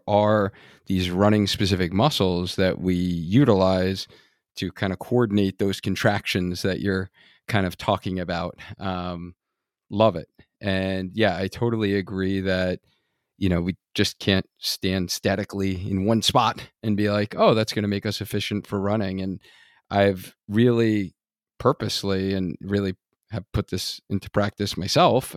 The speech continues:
and can say, 'cause I think at the time that we had spoke last,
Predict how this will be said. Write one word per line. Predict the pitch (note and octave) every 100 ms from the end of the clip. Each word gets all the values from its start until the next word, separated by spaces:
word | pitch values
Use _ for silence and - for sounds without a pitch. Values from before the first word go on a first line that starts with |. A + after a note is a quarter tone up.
| -
and | G2+ G2
can | G#2+ G2
say, | - G#2+ G#2
'cause | -
I | G2+
think | G#2 B2 - - -
at | -
the | G#2+
time | G2+ - C3 C3+
that | G#2
we | G#2 A#2+
had | A#2
spoke | - - G2+
last, | E2 F#2+ B2+ C3+ G#2 G#2 -